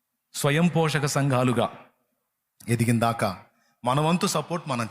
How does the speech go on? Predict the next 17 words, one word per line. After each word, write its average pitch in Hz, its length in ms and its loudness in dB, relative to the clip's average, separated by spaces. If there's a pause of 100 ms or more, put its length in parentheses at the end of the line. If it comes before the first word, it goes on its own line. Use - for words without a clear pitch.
చేస్తూ 104 280 -4
ఉంటాం. 80 300 -6 (1500)
వాళ్ళు 165 440 2 (400)
స్వయం 196 280 0
పోషక 196 340 -2
సంఘాలుగా 180 500 0
మారినప్పుడు 170 680 -2 (600)
అవసరమైతే, 147 520 -2
వాళ్ళు 135 280 -2
బలపడినప్పుడు 139 800 -4 (300)
అవసరమైతే 135 360 -8
వాళ్ళు 139 260 -4
కూడా 135 160 -4
తెచ్చి - 260 -6
మనకి 117 220 -2
సపోర్ట్ 95 400 0
చేస్తారు. - 640 -4